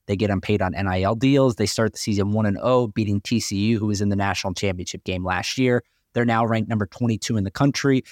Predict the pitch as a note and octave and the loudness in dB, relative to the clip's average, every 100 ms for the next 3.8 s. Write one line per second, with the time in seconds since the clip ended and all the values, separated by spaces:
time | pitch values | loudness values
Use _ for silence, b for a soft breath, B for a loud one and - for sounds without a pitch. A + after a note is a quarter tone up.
0 | - A2 A2+ A2+ G2+ F#2+ B2 A#2+ A2 A#2 | -8 0 2 2 0 0 0 0 -2 -4
1 | A2 - G#2 G2+ A2+ A2 G#2+ G#2+ E2+ G#2+ | -4 -2 0 2 2 2 2 2 0 -2
2 | - A2 G#2+ - G2+ G2+ G2 F#2 A2 G2+ | -2 -2 0 0 2 2 0 -4 -6 -6
3 | F#2 G2 D3 D#3+ D3+ C#3 C#3 | -6 -2 -2 0 2 2 2